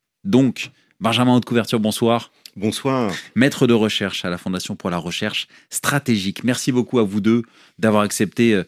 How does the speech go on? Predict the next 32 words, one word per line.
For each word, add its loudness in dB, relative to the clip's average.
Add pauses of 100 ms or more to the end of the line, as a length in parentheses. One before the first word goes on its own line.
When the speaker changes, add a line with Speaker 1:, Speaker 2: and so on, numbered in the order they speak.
(140)
Speaker 1:
cette -2
invitation 0
du -2
débat 4
du 0
jour 0
sur, -4
euh, 0 (260)
sur -10
R 0
F -4
I. 6
Alors, 2
pour, 4
euh, 2 (560)
pour -2
commencer, 2
pour -4
camper -2
le 0
décor, -2
Didier -2
Billon, 0 (420)
euh, 2 (100)
pourquoi 2
Israël 0 (640)
a -2
décidé 0 (500)
de 4
lancer 0
cette -8
offensive, -10